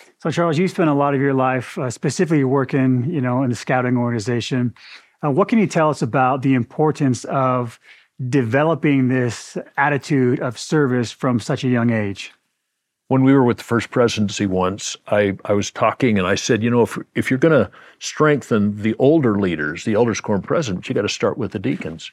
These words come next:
Speaker 2: And President Faust said, <laughs> "Oh, no, President," he said, "it starts earlier than that. It starts with the primary."
Speaker 1: Wow.
Speaker 2: I had two great, um,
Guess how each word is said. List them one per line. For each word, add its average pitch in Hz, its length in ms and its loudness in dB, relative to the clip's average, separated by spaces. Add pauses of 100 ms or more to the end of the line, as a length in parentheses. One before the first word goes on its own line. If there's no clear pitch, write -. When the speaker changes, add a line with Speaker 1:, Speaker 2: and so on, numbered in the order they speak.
(120)
Speaker 2:
And 95 140 -10
President 123 420 -2
Faust 123 400 0
said, 87 320 -4 (120)
<laughs> - 180 -8
"Oh, - 80 2
no, 95 260 -4
President," 98 480 0
he 98 80 2
said, 92 300 -2 (500)
"it 90 140 -6
starts 95 360 -4 (100)
earlier 110 340 0
than 95 160 -4
that. 90 280 -4
It 101 140 -6
starts - 580 -4
with 98 140 -10
the 90 100 -4
primary." 87 720 -8
Speaker 1:
Wow. 98 440 -8 (760)
Speaker 2:
I 101 140 2
had 98 260 -4
two 123 180 0
great, 101 500 -2 (600)
um, 92 500 0